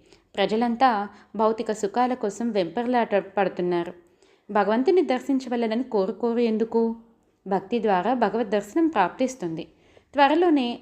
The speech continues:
ఒక అద్భుత సంఘటన జరుగుతుంది. ఏమి జరుగుతుందో, ఎన్నడు జరుగుతుందో చెప్పలేను, వేచి చూడండి" అని చెప్పేసి అప్పుడు అమ్మ పత్రికా విలేకరులతో అన్నారట.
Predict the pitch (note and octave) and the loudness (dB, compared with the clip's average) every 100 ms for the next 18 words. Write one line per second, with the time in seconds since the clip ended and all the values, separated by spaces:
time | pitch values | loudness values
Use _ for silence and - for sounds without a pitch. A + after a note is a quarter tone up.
0 | - A#3 A#3+ G3 E3 A3 A#3+ A3 F3+ G3+ | -8 -4 0 0 -2 -6 -6 -4 -4 -2
1 | B3+ C4+ G3 F#3+ G3+ G3+ E3 E3+ - _ | 0 0 0 -2 -2 -4 -4 -6 -14 _
2 | _ _ G#3+ G3+ A3+ A#3 G#3+ G#3 G3 F#3 | _ _ 0 0 2 0 0 -2 -2 -2
3 | F3+ F3+ - F#3 G#3 C#4+ D4+ C4 A3 A3 | 0 -2 -4 -2 2 2 2 2 0 -2
4 | G3+ C4+ - - F#3 F3 D#3+ - _ _ | -2 -2 -4 -6 -4 -4 -6 -10 _ _
5 | F#3+ F#3+ F#3+ A#3 A3+ F#3+ F#3 F3+ F3+ E3+ | -4 0 0 -2 0 0 -2 -4 -4 -6
6 | F3 - F3+ E4+ G#4+ - - - F#3+ F#3+ | -8 -10 -8 -8 -8 -12 -16 -2 0 0
7 | - G4 G4 - G3 G3+ F#4 B4+ - - | 0 2 0 -4 -6 -2 -4 -4 -16 -20
8 | _ - G3 - A#3 B3+ G#3 F#3+ F#3 G3 | _ -8 -6 -6 -4 -2 0 -2 -2 -4
9 | F3+ G3 F#4+ C4+ F#3 E3+ E3 - | -4 0 2 2 0 -2 -6 -12